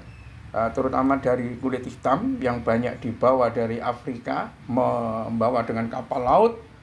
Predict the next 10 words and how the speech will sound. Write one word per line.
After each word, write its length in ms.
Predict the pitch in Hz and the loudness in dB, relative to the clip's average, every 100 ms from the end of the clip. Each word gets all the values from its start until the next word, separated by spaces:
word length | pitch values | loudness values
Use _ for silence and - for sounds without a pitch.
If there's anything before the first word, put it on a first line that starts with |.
| - - - | -20 -20 -10
dengan 560 | 117 120 117 117 117 113 | -6 -4 -4 -4 -6 -6
tangan 400 | 127 131 143 143 131 | 0 2 2 0 0
dan 160 | 123 | -2
kaki 320 | 120 123 135 127 | 0 0 -2 -4
dirantai 480 | 110 127 175 190 165 | 0 2 2 2 -2
sepanjang 520 | - - 131 131 120 | -2 -4 0 0 0
perjalanan 600 | 127 - 120 123 135 135 | -2 2 4 4 4 2
mengarungi 1000 | 123 123 120 123 131 127 123 117 120 113 | 0 0 0 0 -2 -2 -4 -6 -6 -8
samudra, 760 | - 127 123 120 117 147 190 262 - - - - | -2 0 2 0 2 4 4 2 -4 -18 -20 -8
ya, 280 | 127 156 214 | -2 0 -2